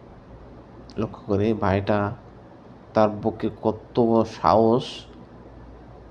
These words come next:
সে তো পুরোটা কলিজা। এখানে যদি সে একটু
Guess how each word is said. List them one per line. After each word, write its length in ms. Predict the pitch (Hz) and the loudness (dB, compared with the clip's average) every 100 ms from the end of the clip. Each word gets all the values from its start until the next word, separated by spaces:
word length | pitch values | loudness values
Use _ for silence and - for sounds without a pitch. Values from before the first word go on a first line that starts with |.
| - - - - - - - - - - - | -20 -20 -20 -20 -20 -20 -20 -20 -20 -20 -14
সে 140 | - 135 - | -6 -4 2
তো 80 | 131 127 127 | 2 2 0
পুরোটা 320 | 131 135 131 131 - | 0 4 4 2 0
কলিজা। 480 | 127 123 120 107 104 98 - - - - - - - - | 4 6 4 2 -2 -4 -10 -20 -20 -20 -20 -20 -20 -16
এখানে 280 | 123 123 120 110 | -10 -4 -4 -4
যদি 240 | 104 113 113 | -6 -6 -6
সে 160 | - 120 123 120 120 | -4 0 0 0 -2
একটু 320 | - - 135 | -6 -10 -2